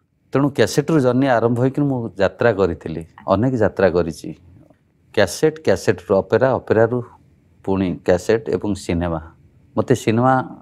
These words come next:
ପାଇବା ପାଇଁ ଦୁଇ ହଜାର, ଏ, ନାଇଣ୍ଟି ଥ୍ରୀରୁ ଦୁଇ ହଜାର ଚାରି ପର୍ଯ୍ୟନ୍ତ ମୋତେ ଅପେକ୍ଷା କରିବାକୁ ପଡ଼ିଲା ଯେ ଗୋଟେ ସିନେମା କରିବା ପାଇଁ। ଏବଂ ପ୍ରଥମ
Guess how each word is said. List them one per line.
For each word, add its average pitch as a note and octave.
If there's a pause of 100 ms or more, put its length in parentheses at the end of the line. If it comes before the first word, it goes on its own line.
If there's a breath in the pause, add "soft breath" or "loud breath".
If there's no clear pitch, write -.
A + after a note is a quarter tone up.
(320)
ପାଇବା G#2
ପାଇଁ G#2 (120)
ଦୁଇ G2
ହଜାର, G2 (160)
ଏ, F#2+
ନାଇଣ୍ଟି G2+
ଥ୍ରୀରୁ A#2 (680 soft breath)
ଦୁଇ F#2+
ହଜାର F#2+ (120)
ଚାରି F2 (1300)
ପର୍ଯ୍ୟନ୍ତ A2
ମୋତେ A2
ଅପେକ୍ଷା A2+
କରିବାକୁ G2+
ପଡ଼ିଲା F2 (220)
ଯେ F#2
ଗୋଟେ F2+
ସିନେମା F2
କରିବା E2+
ପାଇଁ। F#2 (1040 soft breath)
ଏବଂ G#2+
ପ୍ରଥମ G#2